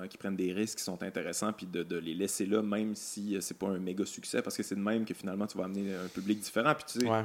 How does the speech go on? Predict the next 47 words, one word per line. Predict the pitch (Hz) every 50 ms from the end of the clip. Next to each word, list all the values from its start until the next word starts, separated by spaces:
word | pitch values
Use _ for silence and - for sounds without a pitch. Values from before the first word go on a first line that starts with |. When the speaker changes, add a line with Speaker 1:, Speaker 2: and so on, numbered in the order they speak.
| 110 -
Speaker 1:
je | 110
veux | 104 113 120
dire, | 123 117 113 - - - - - - - _ _ _ - -
on | 107
parle | - 107 110 110
de, | 104 101
depuis | 92 - - -
tantôt, | - 95 95 113 107
le, | 101
le | 95 98 90
public, | - - 95 95 101 104 104 - 98
euh, | 92
qui | - 110
écoute | - - -
la | - 95
télé, | - - 95 98 104
il | 92 87 80 80 90
est | 87
vieillissant, | 87 95 101 104 98 - - 127 139 135
là. | 123 131 143 123
À | 98 95
un | 95
moment | 92 95 95 98 98
donné, | 101 101 107 113
il | 107 98
va | 95 92
décéder, | 101 98 - - 110 95 98 113 127 127
puis | - -
qui, | - - -
qui | - 110
va | 104 98
rester, | 98 98 - - - 113 110 101
ça | - - 98
va | 92 95
être | 92 -
nous. | 98 113 127
Puis | 131 - -
s'il | - - -
y |
a | 98
rien | 98 107 110
pour | - - 95 98
nous, | 98 104 110 104
je | 95 95
veux | 92 98
dire, | 101 104
ça | - -